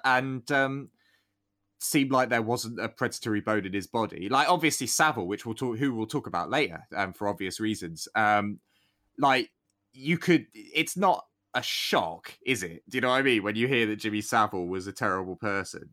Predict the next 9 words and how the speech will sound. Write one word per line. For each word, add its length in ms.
like, 340
he 100
didn't 300
look 160
like 240
a 40
particularly 480
nice 140
person. 440